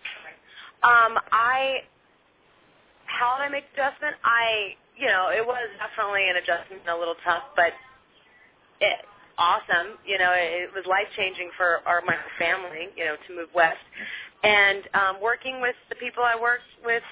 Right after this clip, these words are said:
um, you know, I'm super excited to work with Maurice and Steve and Ingo and Kelly and,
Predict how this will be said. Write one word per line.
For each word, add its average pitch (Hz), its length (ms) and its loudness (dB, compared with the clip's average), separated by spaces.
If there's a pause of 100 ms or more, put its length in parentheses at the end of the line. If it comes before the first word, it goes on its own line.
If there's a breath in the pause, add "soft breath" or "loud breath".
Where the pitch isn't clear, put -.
(120)
um, 180 300 2 (1300)
you 311 80 -4
know, 330 160 4
I'm 403 300 2
super 381 240 -2
excited - 360 0
to 233 60 -6
work 202 160 -2
with 190 160 -8
Maurice 180 380 -6
and 180 100 -16 (120)
Steve 185 400 -6
and 180 100 -10
Ingo 170 680 6
and 165 220 -10
Kelly 165 560 2
and, 151 40 -18